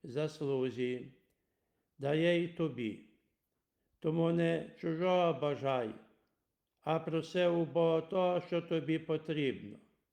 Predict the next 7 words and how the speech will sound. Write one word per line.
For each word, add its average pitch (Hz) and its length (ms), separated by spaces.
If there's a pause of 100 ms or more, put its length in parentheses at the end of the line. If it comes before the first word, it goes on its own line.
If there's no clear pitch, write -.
(1000)
Чуже, 147 600
здобуте 151 680
неправдою, 147 1200 (800)
йде 147 380
не 160 180
на 160 180
користь 151 880